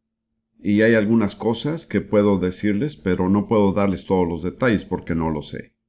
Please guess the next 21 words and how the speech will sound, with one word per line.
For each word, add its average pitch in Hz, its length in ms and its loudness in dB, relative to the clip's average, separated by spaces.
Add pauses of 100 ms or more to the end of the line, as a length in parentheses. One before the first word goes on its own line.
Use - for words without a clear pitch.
(1000)
fue 160 440 4
que 120 500 0 (480)
las 110 340 0
almas 139 480 0
de 104 80 2
los 95 240 0
justos 127 640 -2
fallecidos 92 1000 -2
que 101 100 0
estaban 95 640 -2
en 98 180 4
el 90 160 0
seno 92 560 -2 (220)
de 95 320 0
Abraham 113 640 0 (760)
fueron 113 400 2
liberadas. 98 760 0 (1000)
Vamos 110 400 2
a 104 80 2
ver 101 220 2
eso 120 420 -4